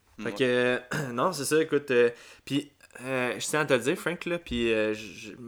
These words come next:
Speaker 1: je sais pas s'il y a d'autres gens qui nous écoutent pour, euh, pour penser à ça, mais, euh, j'ai trois personnes qui m'ont écrit en me disant comme quoi que ça leur donne vraiment envie de lire des B D,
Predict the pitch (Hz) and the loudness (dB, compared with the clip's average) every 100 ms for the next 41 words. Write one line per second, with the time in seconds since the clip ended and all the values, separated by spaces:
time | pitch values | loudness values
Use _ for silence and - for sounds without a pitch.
0 | 117 120 120 127 135 - - - 117 117 | -10 -8 -6 -4 -2 0 0 2 2 2
1 | 120 127 135 127 117 117 110 147 143 - | 0 -2 -2 -6 -4 -4 0 -2 -2 -6
2 | 113 107 107 101 - - 113 113 120 113 | -4 -2 -2 -4 -8 -8 -6 -4 -4 -4
3 | - 156 131 113 - - - - - 110 | -2 -2 -2 -4 -8 -20 -20 -18 -8 -4
4 | 110 113 113 120 123 120 - - 170 170 | -2 -2 -2 -2 -4 -8 -10 -4 -2 -2
5 | 147 - 151 147 123 113 110 - 139 143 | -4 -4 -6 -8 -6 -6 -6 -6 -6 -8
6 | 147 - 117 117 127 123 117 110 135 131 | -10 -10 -8 -4 -4 -2 -6 -4 -6 -2
7 | 117 117 113 131 _ _ _ _ - - | 0 0 0 -6 _ _ _ _ -18 -8
8 | - 117 113 117 127 123 113 123 127 131 | 0 2 2 2 2 2 2 0 4 4
9 | 123 117 127 113 117 110 110 107 110 113 | 4 -2 -4 -2 -2 -2 -4 -2 -2 -4
10 | 120 | -8